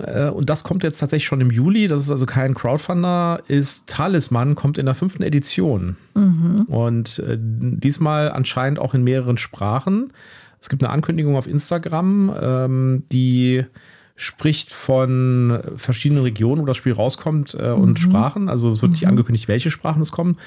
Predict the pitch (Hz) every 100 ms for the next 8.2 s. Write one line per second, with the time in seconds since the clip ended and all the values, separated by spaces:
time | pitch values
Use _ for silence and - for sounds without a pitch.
0 | - - - - 123 127 120 123 185 190
1 | 180 170 135 127 127 117 120 117 117 110
2 | 110 113 110 - 185 - 143 139 117 117
3 | 113 113 110 - 156 151 147 139 - -
4 | - _ - 117 123 127 - - 110 107
5 | 120 139 135 135 131 - - - - 113
6 | 110 98 - _ - 104 113 107 - 165
7 | 165 135 135 135 120 117 - 113 135 -
8 | 85 107